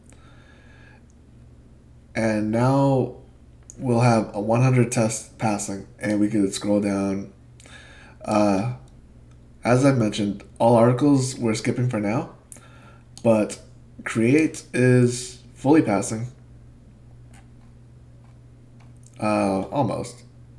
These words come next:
Still needs favorite counts. And single article is now passing with the slug. Update is also passing. And everything's good.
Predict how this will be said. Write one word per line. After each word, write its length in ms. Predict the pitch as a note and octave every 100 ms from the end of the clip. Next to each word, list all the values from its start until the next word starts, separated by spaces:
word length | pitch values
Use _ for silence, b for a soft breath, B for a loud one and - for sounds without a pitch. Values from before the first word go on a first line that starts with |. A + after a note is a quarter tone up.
| - -
Still 220 | - B2+
needs 160 | B2 -
favorite 280 | F#2+ F#2
counts. 360 | G#2+ G2+ G2+ - - - B B B B B B B B B B - - - - - - - - - - - -
And 1200 | - A2 G#2 G#2 G#2 G#2 G2+ G2+ G2+ G#2 A2 A#2+ B2+ B B B B B - -
single 340 | - C#3 C#3
article 400 | B2+ B2+ B2+ A#2
is 80 | G#2+
now 180 | G#2+ G2
passing 500 | - A2+ G#2 A2 G2+
with 140 | F#2+
the 80 | G2
slug. 600 | - A#2+ A#2+ B2 A#2+ B2 - - - - - - -
Update 400 | A2+ - A#2 A#2
is 180 | A2+ -
also 340 | G2+ G#2+ G#2
passing. 680 | A2 G#2+ G#2+ G#2+ G#2 G#2+ - - - b b b b b b b b b b b - - - - - - - - - - - - - -
And 440 | C3+ C#3+ C#3+ D3
everything's 520 | D#3 D#3+ E3 D#3+ D#3
good. 400 | - F3+ A#2 -